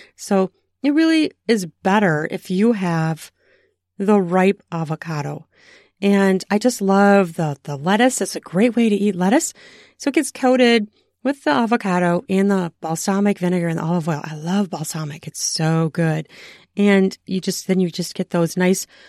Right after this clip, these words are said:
red tomatoes and the white cheese, and then you get the tan from the pumpkin seeds. So it's, it's so good. You could try different flavors of pumpkin seeds too. I've seen pepitas, like,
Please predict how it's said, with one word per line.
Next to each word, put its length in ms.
red 320
tomatoes 840
and 480
the 100
white 320
cheese, 720
and 160
then 120
you 60
get 180
the 80
tan 540
from 320
the 80
pumpkin 420
seeds. 340
So 180
it's, 220
it's 160
so 260
good. 400
You 100
could 180
try 220
different 360
flavors 460
of 80
pumpkin 360
seeds 400
too. 400
I've 140
seen 200
pepitas, 520
like, 200